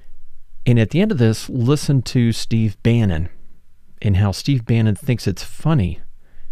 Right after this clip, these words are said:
that they actually had to move Bill Gates to a secure location because of all the crazies out there.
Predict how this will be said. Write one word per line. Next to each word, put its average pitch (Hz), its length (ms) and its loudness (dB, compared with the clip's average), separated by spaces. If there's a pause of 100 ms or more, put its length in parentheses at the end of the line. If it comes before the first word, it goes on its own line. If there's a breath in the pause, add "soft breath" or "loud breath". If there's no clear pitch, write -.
(160)
that 107 220 2
they 107 160 2
actually 113 380 2
had 101 260 2
to - 100 -2
move 98 580 2
Bill 123 200 2
Gates 101 380 -2
to 110 100 -2
a 110 40 -2
secure - 380 0
location 98 500 0
because 180 180 -2
of 190 80 2
all 208 100 0
the 202 80 -2
crazies 170 500 2
out - 200 -2
there. - 260 -8